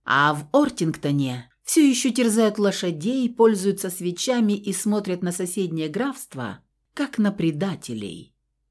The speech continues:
Отчасти я понимаю и тех, и других, но это не облегчает моего положения. Кристиан ни за что не поверит в мой рассказ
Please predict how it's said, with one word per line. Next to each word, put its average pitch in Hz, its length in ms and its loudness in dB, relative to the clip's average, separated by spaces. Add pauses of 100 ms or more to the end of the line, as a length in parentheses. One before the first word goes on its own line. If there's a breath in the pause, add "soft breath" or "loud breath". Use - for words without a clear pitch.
(140)
Отчасти 240 680 0
я 214 180 2
понимаю 202 580 2
и 160 140 -4
тех, 160 420 -2
и 180 120 -4
других, 151 720 -4 (260)
но 220 460 0
это 240 360 2
не 226 160 6
облегчает 170 800 -2
моего 151 460 0
положения. 120 920 -8 (400)
Кристиан 269 680 4
ни 247 80 10
за 220 160 4
что - 260 -2
не 226 140 8
поверит 196 560 2
в 156 160 -4
мой 175 160 4
рассказ 240 800 -2